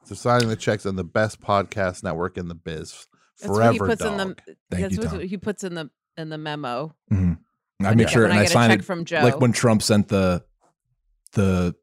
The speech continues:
Speaker 3: stimulus check, just my signature big on every check so
Speaker 1: Yes.
Speaker 3: everyone knows where
Speaker 2: Right,
Speaker 3: the money's coming
Speaker 2: right.
Speaker 3: from.
Speaker 2: Like
Speaker 3: Yeah,
Speaker 2: a
Speaker 3: yeah.
Speaker 2: lie detector test. or
Speaker 3: Exactly.
Speaker 1: Yeah.
Speaker 3: Okay.
Speaker 2: Yeah.
Speaker 3: All right. Well, have a,
Speaker 1: Yeah, we
Speaker 3: um, thank you
Speaker 1: appreciate
Speaker 3: for
Speaker 1: it.
Speaker 3: having me,
Speaker 1: Oh,
Speaker 3: and I
Speaker 1: thanks
Speaker 3: hope you have a
Speaker 1: for
Speaker 3: great rest of the show. And Julie, I hope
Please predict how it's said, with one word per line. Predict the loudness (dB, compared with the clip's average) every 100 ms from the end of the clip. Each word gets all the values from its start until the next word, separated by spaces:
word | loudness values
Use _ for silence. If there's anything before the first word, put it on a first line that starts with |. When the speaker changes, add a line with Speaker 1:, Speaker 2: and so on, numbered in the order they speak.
| _
Speaker 3:
stimulus | -8 0 2 2 -2
check, | -6 -8 -8
just | -6
my | -4 -6
signature | -6 -4 -4 -4 -12 -12 _ -2
big | 0 0
on | -2 -2
every | -2 -2
check | -4 -4
so | 2
Speaker 1:
Yes. | 4
Speaker 3:
everyone | 6 6 6
knows | 6 4 0
where | -2
Speaker 2:
Right, | 0 2
Speaker 3:
the |
money's | 2 0 -6
coming | -6 -4 -4
Speaker 2:
right. | -4
Speaker 3:
from. | -8
Speaker 2:
Like | -6 -6
Speaker 3:
Yeah, |
Speaker 2:
a |
Speaker 3:
yeah. | -4
Speaker 2:
lie | -2 -2
detector | -4 -10 -12 -14
test. | -12 -10 -8
or |
Speaker 3:
Exactly. | -8 -8 -10 -12 -12 -10
Speaker 1:
Yeah. | -10 -12 -10
Speaker 3:
Okay. | -10 -8
Speaker 2:
Yeah. | -8 -6
Speaker 3:
All | -8 2
right. | 4
Well, | 6
have | 6
a, | 4 4
Speaker 1:
Yeah, | 2
we | 0
Speaker 3:
um, |
thank | 0 0 2
you | 0
Speaker 1:
appreciate |
Speaker 3:
for | 0
Speaker 1:
it. | 0
Speaker 3:
having | -2 -6 -6
me, | -2 -2
Speaker 1:
Oh, | -2
Speaker 3:
and |
I | -2
Speaker 1:
thanks | -2 0
Speaker 3:
hope | 0
you | 0
have |
a | 0
Speaker 1:
for |
Speaker 3:
great | 0
rest | 2 0 -2
of |
the | -4
show. | -2 0 2
And | 2
Julie, | 4 2 2
I | 2
hope | 2